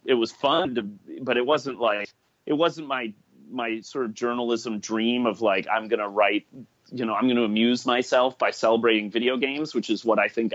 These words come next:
I got me into video game journalism. And so in two thousand one, when I laid off in that,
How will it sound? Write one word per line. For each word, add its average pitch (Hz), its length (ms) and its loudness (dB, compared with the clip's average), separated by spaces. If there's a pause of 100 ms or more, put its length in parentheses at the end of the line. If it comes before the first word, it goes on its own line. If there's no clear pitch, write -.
I 107 60 0
got 104 300 0
me 127 120 0
into 135 120 0
video 139 240 2
game 139 180 -2
journalism. 143 640 -4
And 110 300 -2 (340)
so - 160 0
in 117 120 4
two 156 180 2
thousand 131 340 2
one, 127 180 0
when 117 120 0
I 113 100 2
laid 120 220 4
off 131 240 2
in 120 80 -6
that, 107 260 -8